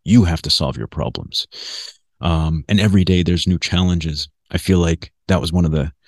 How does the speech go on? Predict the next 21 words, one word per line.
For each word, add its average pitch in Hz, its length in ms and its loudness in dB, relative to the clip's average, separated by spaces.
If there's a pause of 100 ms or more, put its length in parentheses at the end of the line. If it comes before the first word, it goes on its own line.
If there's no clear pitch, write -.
(320)
key 117 260 2
things 95 440 2
that 82 220 -2 (380)
kept - 220 0
on 95 100 4
coming 90 320 2
up 82 300 -2
in 82 240 -2 (120)
all 92 160 2
of 85 80 2
my 78 100 -2
experiences, 73 760 -4
is 73 260 -4
that 80 360 0 (100)
I 85 160 -2
have 85 460 -4
to 85 300 -2
get 76 360 -4
stronger 95 560 4
emotionally, 87 540 2
physically, 85 600 -2